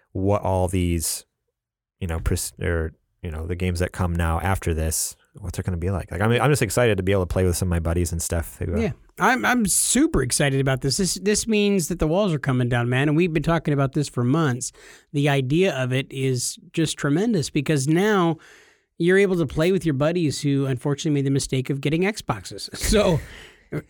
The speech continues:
Speaker 2: oh, wait, no, that sounded bad, didn't it? No, what I'm saying, <laughs> let me
Speaker 1: Truth
Speaker 2: reiterate.
Speaker 1: hurts.
Speaker 2: Yeah, it does. It kinda does. No, it's just that we have a lot of friends that, that, uh, play Xbox. We don't play Xbox, but
Speaker 1: A
Speaker 2: that's
Speaker 1: lot
Speaker 2: one of
Speaker 1: of
Speaker 2: those sad things where they,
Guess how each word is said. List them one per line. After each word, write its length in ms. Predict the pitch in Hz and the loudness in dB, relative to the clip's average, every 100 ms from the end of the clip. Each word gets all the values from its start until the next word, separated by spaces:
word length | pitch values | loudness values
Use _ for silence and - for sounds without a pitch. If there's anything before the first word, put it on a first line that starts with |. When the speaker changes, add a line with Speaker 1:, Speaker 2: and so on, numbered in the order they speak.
| - | -4
Speaker 2:
oh, 100 | 156 | -2
wait, 280 | 131 127 - - | 0 -2 -6 -10
no, 160 | 123 113 _ - | -12 -12 _ -12
that 200 | 139 131 | -8 -6
sounded 260 | 156 135 123 | -4 -4 -6
bad, 220 | 123 120 | -8 -6
didn't 220 | 123 131 | -8 -8
it? 40 | - - - | -12 -12 -2
No, 220 | 180 160 | 2 2
what 300 | 156 180 208 | 2 2 4
I'm 100 | 202 | 4
saying, 400 | - 175 156 147 117 220 622 - - | 4 4 4 4 4 2 -2 -2 -2
<laughs> 340 | - - - | -4 -6 -2
let 320 | 214 147 208 | -4 0 0
me 180 | 220 208 | 2 2
Speaker 1:
Truth 100 | 160 | 2
Speaker 2:
reiterate. 360 | 160 156 110 113 | 2 4 2 2
Speaker 1:
hurts. 460 | 92 87 - - - | 2 2 0 -6 -2
Speaker 2:
Yeah, 140 | 127 | 0
it 120 | 120 | 0
does. 360 | 117 107 107 - | -2 -6 -8 -10
It 140 | 120 | -8
kinda 180 | 131 120 | -4 -4
does. 180 | 110 113 - - - | -4 -10 -12 -16 -4
No, 160 | 277 247 | 0 2
it's 120 | 214 | 2
just 80 | 190 | 2
that 80 | 208 | 4
we 100 | 220 | 4
have 80 | 196 | 4
a 20 | |
lot 160 | 190 | 4
of 60 | 165 | 2
friends 320 | 180 170 156 | 2 2 2
that, 240 | 147 135 - | 0 -2 -2
that, 160 | 131 120 - | -4 -4 -8
uh, 120 | 127 | -10
play 220 | 117 180 175 | -4 0 2
Xbox. 380 | 160 - 156 - | 0 0 -2 -2
We 260 | 135 143 175 | -2 0 2
don't 360 | 151 147 151 | 2 2 0
play 160 | - 131 120 | -2 -2 -2
Xbox, 420 | - - 135 151 - | -4 -2 -2 -2 -2
but 80 | 185 | 0
Speaker 1:
A 40 | |
Speaker 2:
that's 160 | 226 214 | 2 2
Speaker 1:
lot 20 | |
Speaker 2:
one 80 | 220 | 4
of 60 | 220 | 4
Speaker 1:
of 60 | |
Speaker 2:
those 180 | 214 190 | 4 2
sad 380 | 208 202 208 190 | 2 4 2 0
things 320 | 240 240 170 | -2 0 2
where 120 | 160 | 2
they, 200 | 160 165 | 2 0